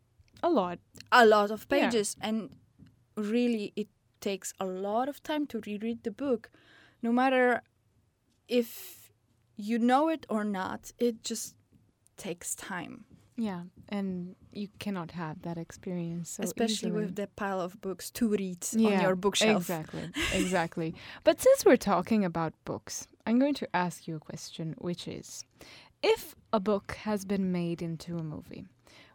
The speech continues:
Speaker 1: which do you prefer to do first? See the movie or read the books, and why?
Speaker 2: Depends.
Speaker 1: Ah, that was also my answer. I knew you were going to answer this too.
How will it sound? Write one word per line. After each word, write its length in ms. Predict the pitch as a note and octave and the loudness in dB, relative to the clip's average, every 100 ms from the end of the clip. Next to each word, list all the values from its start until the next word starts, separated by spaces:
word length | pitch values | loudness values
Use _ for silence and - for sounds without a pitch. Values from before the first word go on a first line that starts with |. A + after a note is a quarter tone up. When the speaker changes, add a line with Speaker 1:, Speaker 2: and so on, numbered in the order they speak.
| - | -6
Speaker 1:
which 380 | A3 C#4 - - | 0 0 -2 0
do 80 | C4+ | 4
you 160 | B3 | 4
prefer 380 | A3+ A3+ G#3 G3+ | 2 -2 -2 -4
to 120 | G3 F#3+ | -4 -4
do 220 | F#3 F3 | -2 -4
first? 640 | - - G3 - - A#3+ | -6 -10 -10 -12 -16 -16
See 260 | - G3+ F#3 | -10 -4 -2
the 140 | F3+ | 0
movie 520 | F3+ G3 B3 C4 C#4+ - - | 0 0 0 0 -2 -4 -4
or 260 | G3+ F#3+ F3+ | -2 -2 -2
read 240 | F#3 F3 | -4 -4
the 80 | - | -6
books, 560 | D#3+ G3+ B3 - - - _ | -6 -6 -6 -10 -14 -16 _
and 260 | F3+ E3+ D#3+ - | -6 -6 -8 -12
why? 420 | - - - - - _ _ - F#3+ | -12 -12 -12 -16 -18 _ _ -14 -6
Speaker 2:
Depends. 760 | G#3 - G#3+ D#3+ - - - - _ _ _ - | -6 -4 -8 -8 -8 -8 -8 -16 _ _ _ -4
Speaker 1:
Ah, 380 | G3 A3 A3+ G#3+ | 2 6 6 6
that 200 | G#3 G#3 | 6 6
was 160 | A3 G#3+ | 6 10
also 340 | A3+ A#3 A#3+ | 8 10 10
my 220 | G#3+ G#3 | 12 10
answer. 340 | G3+ G3+ G3+ G#3+ | 10 8 8 10
I 240 | G#3+ C4+ | 12 12
knew 160 | D#4+ F#4+ | 12 12
you 140 | C#4+ A#3+ | 12 12
were 140 | A3+ | 12
going 200 | G#3+ A3+ | 10 8
to 120 | B3 | 8
answer 320 | A#3+ C4 C#4+ E4+ | 8 10 10 10
this 240 | F4+ - | 10 12
too. 320 | E4+ C4+ G3+ | 12 12 12